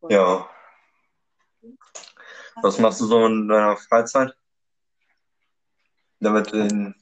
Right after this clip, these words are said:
Speaker 1: Ähm,
Speaker 2: uns jetzt auch noch ein bisschen
Speaker 1: ich
Speaker 2: kennenlernen.
Speaker 1: <laughs>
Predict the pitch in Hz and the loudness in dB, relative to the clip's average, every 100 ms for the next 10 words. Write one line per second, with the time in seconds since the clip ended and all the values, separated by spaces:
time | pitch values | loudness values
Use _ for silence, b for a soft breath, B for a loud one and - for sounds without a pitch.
0 | - _ 202 180 185 185 180 - - 190 | -20 _ 0 2 0 -6 -8 -6 -4 0
1 | 233 214 214 262 233 - - 123 131 131 | 2 2 0 -2 -2 -6 -4 -4 -4 -4
2 | 127 123 120 123 _ _ _ _ _ _ | -2 -2 -4 -10 _ _ _ _ _ _
3 | _ _ _ _ _ _ _ _ _ 311 | _ _ _ _ _ _ _ _ _ 0
4 | 277 - 226 | 2 0 -4